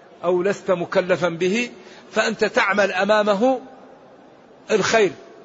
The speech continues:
وبعدين هذا العمل هو يدعوه. الذي يكون عنده السنة إذا سلم على واحد، هذه، هذه دعوة، وأكرمه وهش في وجهه، بدل من أن تكلمه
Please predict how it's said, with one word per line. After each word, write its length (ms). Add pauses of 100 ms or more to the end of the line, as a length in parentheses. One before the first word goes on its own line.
(360)
وبعدين 400
هذا 220
العمل 360
هو 200
يدعوه. 540 (1400)
الذي 400
يكون 300
عنده 300
السنة 480 (420)
إذا 180
سلم 380
على 200
واحد، 320
هذه، 480 (520)
هذه 180
دعوة، 380 (360)
وأكرمه 800 (420)
وهش 400
في 220
وجهه، 460 (1300)
بدل 260
من 120
أن 180
تكلمه 600